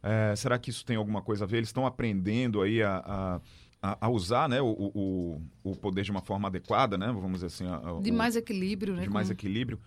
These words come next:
Speaker 1: E a outra questão que a senhora colocou agora foi do, do, do, do partido, né? Quer, quer dizer, ele toda esse, essa história do Laranjal, agora ele vem com a Aliança pelo Brasil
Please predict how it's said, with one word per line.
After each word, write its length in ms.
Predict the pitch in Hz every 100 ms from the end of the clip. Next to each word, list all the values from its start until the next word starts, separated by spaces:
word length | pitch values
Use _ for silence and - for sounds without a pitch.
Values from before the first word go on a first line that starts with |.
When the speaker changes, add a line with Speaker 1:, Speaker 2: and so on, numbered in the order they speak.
| - -
Speaker 1:
E 100 | 113
a 40 | 113
outra 200 | 135 131
questão 500 | 147 - 135 143 - - - _ -
que 100 | 120
a 40 | 107
senhora 180 | 120
colocou 340 | 117 120 110 113
agora 320 | 107 117 139
foi 320 | - 127 131
do, 460 | 131 135 143 147 117
do, 340 | 123 120 110 - _ -
do, 300 | 104 104 101
do 80 | 104
partido, 500 | 117 117 151 131 95
né? 160 | 104 117
Quer, 220 | 104 -
quer 100 | 110
dizer, 140 | 98
ele 180 | 101 101 - - _ -
toda 240 | 117 123 120
esse, 280 | - 107 85
essa 220 | 101 -
história 260 | - 98
do 80 | 95
Laranjal, 420 | 101 107 95 104
agora 240 | 104 107 120
ele 120 | 120
vem 260 | 90 107 110
com 120 | 113
a 40 |
Aliança 260 | 110 110 -
pelo 160 | 120 113
Brasil 520 | 113 104 95 131